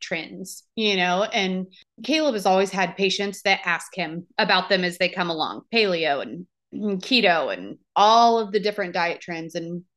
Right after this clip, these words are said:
we've done all of them, not because we necessarily believed in them, but more because we wanted to be able to give feedback, you know, on them. Um, so we would do them for, like,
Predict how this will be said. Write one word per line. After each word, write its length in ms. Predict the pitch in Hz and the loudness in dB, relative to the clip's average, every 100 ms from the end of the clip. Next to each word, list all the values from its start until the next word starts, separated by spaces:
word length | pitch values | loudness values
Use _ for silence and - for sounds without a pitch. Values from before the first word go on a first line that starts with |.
| _ 202 | _ 0
we've 300 | 269 - 247 | 2 4 4
done 320 | 254 240 240 - | 2 2 0 -2
all 260 | - 220 233 | 2 2 2
of 240 | 220 180 175 | 0 -4 -4
them, 500 | 196 185 180 180 180 | -2 -2 -2 -4 0
not 300 | 190 196 - 185 | 2 2 0 -6
because 360 | 202 190 185 175 | -12 -6 -6 -4
we 100 | 170 | -4
necessarily 720 | 160 - - 175 165 170 170 | -4 -6 -4 -2 -2 -2 -4
believed 580 | 165 165 175 190 185 | -6 -4 -4 -4 -4
in 280 | - 180 170 | -8 -8 -6
them, 220 | 160 156 165 | -6 -6 -2
but 180 | 170 185 | -4 -2
more 640 | 180 180 180 175 165 160 _ - | -2 2 2 2 0 -4 _ -4
because 380 | 185 185 180 | -2 -2 -2
we 100 | 185 | -2
wanted 380 | 170 165 160 160 | -2 -2 -4 -6
to 80 | - | -8
be 260 | 170 170 165 | -6 -4 -4
able 180 | 160 165 | -6 -8
to 120 | - | -6
give 220 | 156 123 | -6 -6
feedback, 720 | - 165 156 160 180 202 - - - | -8 -8 -6 0 2 2 -2 -20 -4
you 160 | 240 226 | 0 2
know, 260 | 214 214 - | 4 2 0
on 280 | 226 220 220 | 0 0 -2
them. 300 | 226 233 233 - - - | -4 -6 -8 -14 -20 -2
Um, 240 | 226 214 202 | 2 4 2
so 160 | 269 | 2
we 160 | 254 285 | 2 2
would 240 | 277 220 | 0 -4
do 180 | 190 196 | -2 -2
them 280 | 196 202 208 | 0 -2 -4
for, 240 | 190 185 175 | -2 0 0
like, 240 | 165 160 | -2 -4